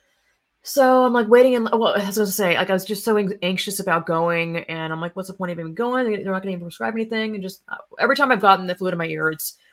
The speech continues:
resolved itself anyway. But, uh, whatever, the tinnitus thing is a new thing. That's why I was like, "Eh, I kinda wanna go and see if there's anything they could, they could prescribe." <sighs> Um, so I'm waiting, eh,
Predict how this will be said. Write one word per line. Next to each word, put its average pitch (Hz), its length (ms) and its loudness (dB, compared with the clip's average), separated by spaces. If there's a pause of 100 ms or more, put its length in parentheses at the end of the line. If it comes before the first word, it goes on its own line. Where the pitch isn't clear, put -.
resolved 170 320 2
itself - 840 -2
anyway. 147 500 0 (240)
But, - 280 -4 (100)
uh, - 180 2
whatever, 160 280 4
the 160 80 0
tinnitus 180 400 2
thing 170 160 -2
is 160 120 -4
a 156 40 -2
new 151 200 -2
thing. 147 200 -6
That's 151 160 -10
why 160 180 -4
I 151 40 -4
was 156 100 -6
like, 151 160 -10
"Eh, - 40 -10
I 233 200 -4
kinda 226 180 -6
wanna 202 120 -4
go 180 160 0
and 170 120 -4
see 165 480 -6 (320)
if 175 80 -8
there's 170 140 -6
anything 160 200 -4
they 156 80 -6
could, - 120 -20
they 160 80 -6
could 156 120 -20
prescribe." 151 420 -6 (840)
<sighs> - 380 -14
Um, 180 580 4
so 175 480 2
I'm 170 320 -2
waiting, 190 480 -2
eh, 175 80 -8